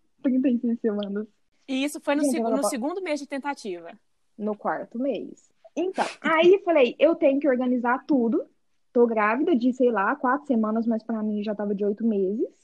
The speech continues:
Speaker 1: Nunca cogitei que nada daria errado. Afinal, acontece com todo mundo, menos com a gente. Eu
Speaker 2: Uhum.
Speaker 1: tenho que organizar muita coisa. Tá bom, vamos lá. Aí eu comecei, né, como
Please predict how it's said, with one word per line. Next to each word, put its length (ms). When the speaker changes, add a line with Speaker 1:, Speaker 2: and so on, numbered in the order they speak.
Speaker 1:
Nunca 400
cogitei 840
que 80
nada 400
daria 420
errado. 640
Afinal, 240
acontece 360
com 80
todo 240
mundo, 240
menos 240
com 100
a 80
gente. 480
Eu 140
Speaker 2:
Uhum. 80
Speaker 1:
tenho 180
que 80
organizar 500
muita 440
coisa. 500
Tá 120
bom, 280
vamos 260
lá. 220
Aí 120
eu 60
comecei, 640
né, 220
como 640